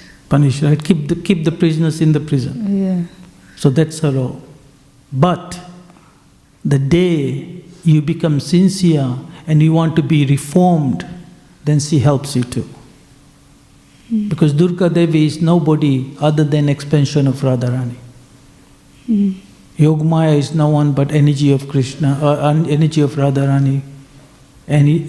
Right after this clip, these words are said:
Speaker 1: Mahamaya is expansion of Yogmaya. But because we have chosen to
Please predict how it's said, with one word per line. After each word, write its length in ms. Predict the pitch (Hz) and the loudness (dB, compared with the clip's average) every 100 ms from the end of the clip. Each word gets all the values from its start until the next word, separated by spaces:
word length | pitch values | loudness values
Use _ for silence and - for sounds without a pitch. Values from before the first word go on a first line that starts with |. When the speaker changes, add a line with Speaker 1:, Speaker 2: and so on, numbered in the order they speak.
| 170 | -2
Speaker 1:
Mahamaya 920 | 139 143 156 151 151 147 139 139 143 | 2 4 4 2 0 2 0 0 0
is 260 | 147 139 143 | 0 0 -2
expansion 600 | 143 - 147 147 147 139 | -4 -2 0 0 0 0
of 100 | - | 2
Yogmaya. 580 | 139 131 127 127 120 120 - - - - - - _ _ _ - _ - - - - | 0 0 0 -2 -2 -6 -14 -20 -20 -20 -20 -20 _ _ _ -20 _ -20 -20 -12 -2
But 340 | 143 156 135 | 2 2 0
because 440 | 156 - 175 165 175 | -4 0 0 0 0
we 140 | 156 | 0
have 220 | 165 165 | 0 -2
chosen 880 | - 170 208 214 185 139 117 - - - - - - | -2 2 4 2 2 -2 -6 -10 -18 -20 -20 -8 0
to 460 | 156 151 147 123 | 2 2 0 -4